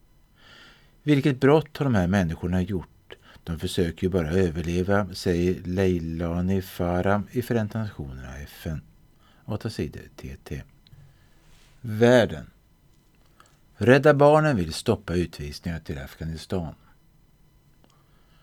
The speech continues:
För några år sedan kom det många ungdomar från Afghanistan till Europa. De flydde hit ensamma.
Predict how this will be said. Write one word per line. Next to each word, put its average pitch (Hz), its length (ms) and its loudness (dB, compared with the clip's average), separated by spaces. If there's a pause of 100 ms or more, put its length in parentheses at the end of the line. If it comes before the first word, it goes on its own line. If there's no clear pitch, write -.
(360)
För - 140 -2
några 151 200 6
år 165 160 6
sedan 90 400 0
kom 78 260 -6
det 80 60 -4
många 90 260 0
ungdomar 92 760 0 (180)
från 110 320 -2
Afghanistan 98 840 -4
till 67 200 -12
Europa. 78 520 -8 (800)
De 135 180 -2
flydde 92 400 0
hit 73 320 -10
ensamma. 78 600 -8